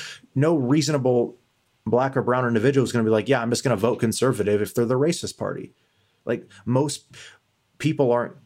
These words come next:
gonna follow that, even if they actually like the policies, 'cause they're gonna feel like, "Well, you don't really like me as a person." And, and I actually don't think that that's true for most, even the old white conservatives, you know, in power,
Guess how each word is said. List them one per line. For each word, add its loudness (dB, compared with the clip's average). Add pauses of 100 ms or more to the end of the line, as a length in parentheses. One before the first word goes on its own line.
(140)
gonna 0
follow 0
that, 2
even 2
if -2
they 4
actually -2
like 0
the -10
policies, 0
'cause -2
they're -4
gonna -2
feel 0
like, 0
"Well, 0
you -2
don't 0
really 0
like -4
me -2
as -4
a -8
person." -4
And, -10 (260)
and 0
I -2
actually 0
don't 0
think 0
that 0
that's -2
true -2
for -2
most, -4 (320)
even 2
the 0
old 2
white 0 (240)
conservatives, -6
you -4
know, -4
in -4
power, -6